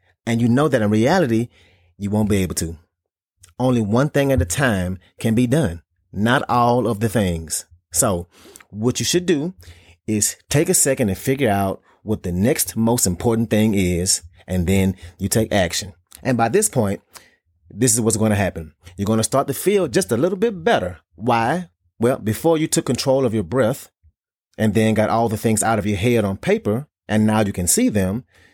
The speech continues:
and then you identified what the next best, the next best action to take is, you essentially came up with a plan. And a plan is important. Because just five, ten minutes ago,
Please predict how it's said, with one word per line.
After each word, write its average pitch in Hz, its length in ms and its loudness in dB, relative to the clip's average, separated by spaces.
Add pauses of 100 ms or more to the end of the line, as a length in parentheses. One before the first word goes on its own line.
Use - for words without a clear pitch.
(120)
and 98 140 -2
then 110 120 2
you 110 120 2
identified 107 720 2 (180)
what 107 160 -6
the 92 80 -4
next 90 440 -2
best, - 460 -2
the 101 100 -2
next 120 440 0
best 117 340 -2 (100)
action 131 360 0
to 95 80 -6
take 190 280 -2
is, 98 500 -2 (420)
you 135 160 0
essentially 123 800 0 (380)
came 131 320 2
up 123 60 2
with 135 120 -2
a 117 40 -8
plan. 90 420 0 (640)
And 113 160 0
a 107 40 -2
plan 117 640 0
is 95 140 -2
important. 92 460 -2 (640)
Because 110 300 -4
just 147 260 0
five, 147 380 2
ten 139 220 -2
minutes 233 240 2
ago, 98 400 -2